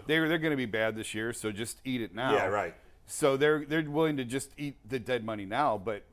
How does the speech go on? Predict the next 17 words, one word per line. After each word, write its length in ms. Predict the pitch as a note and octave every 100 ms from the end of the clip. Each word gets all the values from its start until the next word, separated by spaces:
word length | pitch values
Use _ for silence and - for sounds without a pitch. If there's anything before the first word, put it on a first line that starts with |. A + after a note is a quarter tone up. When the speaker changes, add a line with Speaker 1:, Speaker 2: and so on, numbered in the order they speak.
| - -
Speaker 1:
Hopkins 420 | B2+ - - D3
is 80 | B2
gonna 160 | C3 A#2+
want 260 | C3+ C3+ - - -
to 60 | A#2
get 200 | G#2 -
paid. 320 | C3+ A2 D2+ - - -
Speaker 2:
Absolutely, 640 | D3+ F#3+ - G3 F3 A#2+ G#2
I, 140 | C3+ D#3
I 100 | C#3+ D#3
get 260 | E3 D#3+
it, 140 | G2+ -
and 200 | C3 C3 B2+
you 80 | C#3
probably 380 | D#3+ E3 F3 E3
have 100 |
to 120 | -